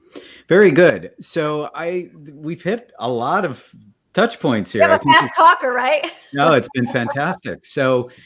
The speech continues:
Speaker 1: um, let's wind up with a couple questions here. This is what I like to ask everybody. Number one, uh, what music gets you through the day?
Speaker 2: Uh, let's see. When I,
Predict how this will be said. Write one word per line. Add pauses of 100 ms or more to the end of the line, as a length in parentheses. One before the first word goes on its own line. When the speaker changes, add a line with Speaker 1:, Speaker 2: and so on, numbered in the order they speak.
(220)
Speaker 1:
um, (480)
let's
wind
up
with
a
couple
questions
here.
This
is
what
I
like
to
ask
everybody.
Number
one, (540)
uh,
what
music
gets
you
through
the
day? (1500)
Speaker 2:
Uh,
let's
see.
When
I,